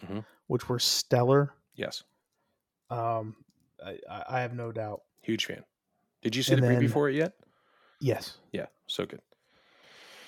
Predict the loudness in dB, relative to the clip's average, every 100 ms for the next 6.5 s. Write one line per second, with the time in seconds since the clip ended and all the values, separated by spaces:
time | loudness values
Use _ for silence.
0 | -20 _ -6 -2 2 2 2 0 0 0
1 | 0 -2 -2 -2 -4 -4 -6 -16 -16 -14
2 | -16 -16 _ _ _ _ -20 _ _ _
3 | _ -20 -6 -6 -4 -8 -10 -10 -12 -12
4 | -14 -14 -12 -14 -16 _ _ _ _ -16
5 | -6 -4 0 0 2 -4 -4 -6 -6 -4
6 | -4 -4 -6 -8